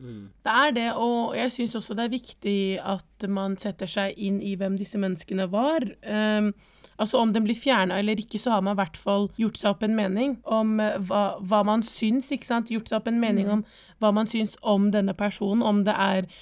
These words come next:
Speaker 2: eh, Winston Churchill eller han, eh, eh, kong Leopold den andre, eller hva, hvem det var. Ikke sant?
Speaker 3: Mm.
Speaker 2: At man har gjort seg en mening om hva man syns, og hvilken ståsted man har knyttet til denne personen. Jeg tenker at det er viktig.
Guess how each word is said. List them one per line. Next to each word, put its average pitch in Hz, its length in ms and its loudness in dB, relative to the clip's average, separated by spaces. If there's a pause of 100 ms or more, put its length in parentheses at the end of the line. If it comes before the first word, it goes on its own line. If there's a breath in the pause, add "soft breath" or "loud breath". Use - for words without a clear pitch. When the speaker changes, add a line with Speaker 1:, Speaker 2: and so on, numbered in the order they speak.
(200 loud breath)
Speaker 2:
eh, 202 180 2
Winston 208 400 2
Churchill 196 460 -2
eller 196 220 4
han, 190 360 2
eh, 185 680 2 (420 soft breath)
eh, 185 280 -2
kong 196 400 0
Leopold 190 680 0
den 196 140 4
andre, 180 280 2
eller 175 140 -2
hva, 175 340 -4
hvem 180 240 0
det 175 80 -4
var. 233 260 4 (440 soft breath)
Ikke 277 140 -2
sant? 233 160 4
Speaker 3:
Mm. 233 40 0
Speaker 2:
At 226 100 -4
man 214 180 0
har 220 80 0
gjort 220 160 -4
seg 202 340 0
en 208 320 0
mening 190 460 0
om 196 160 -2
hva 185 120 0
man 202 180 2
syns, 285 460 -2
og 240 100 -2
hvilken 220 220 -2
ståsted 185 440 -6
man 196 140 -2
har 190 160 -2
knyttet 202 400 -6
til 202 100 -8
denne 185 260 -4
personen. 208 300 -6
Jeg 247 80 -4
tenker 233 240 -2
at 208 60 -6
det 202 100 -4
er 190 120 -4
viktig. - 380 -8